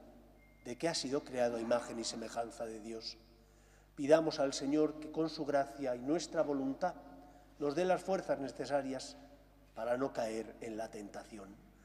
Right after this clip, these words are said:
Vamos a rezar juntos la oración que Jesús nos enseñó. Padre nuestro que estás en el cielo, sea tu nombre. Venga a nosotros tu reino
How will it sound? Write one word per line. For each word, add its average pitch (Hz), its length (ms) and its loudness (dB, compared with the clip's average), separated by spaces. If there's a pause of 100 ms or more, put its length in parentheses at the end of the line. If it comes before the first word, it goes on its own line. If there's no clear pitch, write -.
(260)
Vamos 147 260 6
a 139 60 4
rezar 131 320 0
juntos 196 440 -4
la 165 100 0
oración 175 500 -2 (440)
que 123 120 -4
Jesús - 640 -4
nos 147 220 -2
enseñó. 117 440 -6 (600)
Padre 156 340 12
nuestro 196 480 6 (500)
que 135 80 -2
estás 170 440 8
en 127 100 -2
el 123 140 -2
cielo, 117 400 2 (1800)
sea 107 400 -8
tu 104 80 -10 (100)
nombre. 98 300 -10 (760)
Venga 139 480 6
a 127 60 8
nosotros 185 760 2
tu 123 140 -6
reino 117 440 2